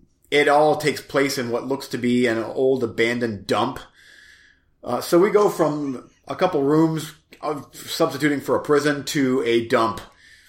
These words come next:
Man Killers. That's Man Killers. Lots of running around, shooting, yelling.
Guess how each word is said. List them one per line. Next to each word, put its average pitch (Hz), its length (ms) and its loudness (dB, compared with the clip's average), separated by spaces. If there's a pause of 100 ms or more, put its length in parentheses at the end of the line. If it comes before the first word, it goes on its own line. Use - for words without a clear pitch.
(260)
Man 175 260 2
Killers. 117 420 0 (180)
That's 135 240 0
Man 139 200 2
Killers. 95 460 -4 (600)
Lots 160 320 2
of 131 120 2
running 156 220 2
around, 147 460 0
shooting, 156 840 -2 (480)
yelling. 156 640 2